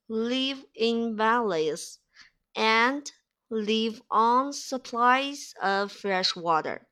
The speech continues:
这样的话，这个句子就算是解析完毕了。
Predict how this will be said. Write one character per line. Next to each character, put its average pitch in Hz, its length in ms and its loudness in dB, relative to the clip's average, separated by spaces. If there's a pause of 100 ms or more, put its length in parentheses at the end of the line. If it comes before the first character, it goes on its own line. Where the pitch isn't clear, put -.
(600)
这 - 120 -4
样 262 180 2
的 180 100 0
话， 165 440 -4 (160)
这 220 120 0
个 175 120 -2
句 185 200 -4
子 - 380 -8
就 185 160 -4
算 170 180 -4
是 160 200 -6
解 151 180 -8
析 - 160 -8
完 156 260 -4
毕 214 220 -2
了。 160 300 -6